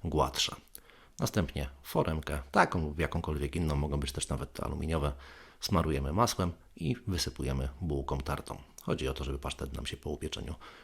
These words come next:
dobrze od niej odkleił. Wykładamy masę. Ja moje pasztety piekłem, ten w najmniejszej foremce, godzinę dziesięć, ten w największej godzinę trzydzieści. Na górę pasztetu warto jeszcze położyć po solidnym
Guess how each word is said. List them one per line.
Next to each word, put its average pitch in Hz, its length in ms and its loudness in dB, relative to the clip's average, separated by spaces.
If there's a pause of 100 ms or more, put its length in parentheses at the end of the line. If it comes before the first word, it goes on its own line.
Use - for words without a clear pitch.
(140)
dobrze 71 340 0
od 64 160 -4
niej 76 220 -2 (120)
odkleił. - 500 -4 (500)
Wykładamy 73 500 2
masę. 92 420 4 (360)
Ja 107 200 4
moje 95 240 4
pasztety 82 400 0
piekłem, 73 600 0 (540)
ten 90 260 2 (260)
w 98 120 2
najmniejszej 101 520 10
foremce, 87 400 2
godzinę 82 400 4
dziesięć, 98 520 2 (400)
ten 87 160 4
w 76 60 0
największej 80 520 2
godzinę 76 380 0
trzydzieści. - 880 0
Na 95 120 4
górę 92 220 4
pasztetu 80 440 0
warto 78 360 4
jeszcze - 240 -2
położyć 80 480 0 (340)
po - 100 4
solidnym 71 520 0